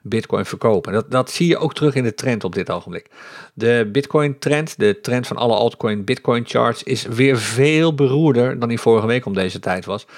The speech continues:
Hij staat alweer bijna op min veertig. Het is nu op dit ogenblik zesendertig komma zes procent bearish. Dat is gewoon echt heftig. Dat is, we komen niet uit die impasse op dit ogenblik. En dat, eh, zie ik eigenlijk pas gebeuren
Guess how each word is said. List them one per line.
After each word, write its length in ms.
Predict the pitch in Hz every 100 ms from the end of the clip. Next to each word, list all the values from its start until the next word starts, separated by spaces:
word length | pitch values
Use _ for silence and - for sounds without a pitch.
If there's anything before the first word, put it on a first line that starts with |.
| - -
Hij 100 | -
staat 240 | - 165
alweer 280 | 135 113 113
bijna 260 | 110 131 120
op 140 | 104
min 320 | 104 120 127
veertig. 600 | 117 - 139 147 - -
Het 160 | 92 90
is 80 | 101
nu 120 | 117
op 100 | 104
dit 140 | 117
ogenblik 380 | 113 101 104 104 -
zesendertig 720 | 90 120 117 113 104 101 -
komma 300 | - 95 95
zes 200 | 110 107
procent 440 | - 98 104 95
bearish. 380 | 113 135 87 - - - -
Dat 80 | -
is 120 | -
gewoon 160 | - -
echt 260 | 160 147
heftig. 400 | 139 131 - 95
Dat 180 | 95 113
is, 120 | 117 - - - -
we 80 | 117
komen 460 | - 190 208 143
niet 280 | 135 175 -
uit 320 | - 127 127 127
die 120 | 123
impasse 380 | 127 127 147 120
op 80 |
dit 140 | 107 98
ogenblik. 460 | 101 98 101 117
En 340 | - 135 135 110
dat, 240 | 131 127
eh, 220 | - - 151
zie 320 | 127 170 190
ik 100 | 147
eigenlijk 420 | - 160 139 131
pas 200 | - 123
gebeuren 560 | - 98 127 165 175 175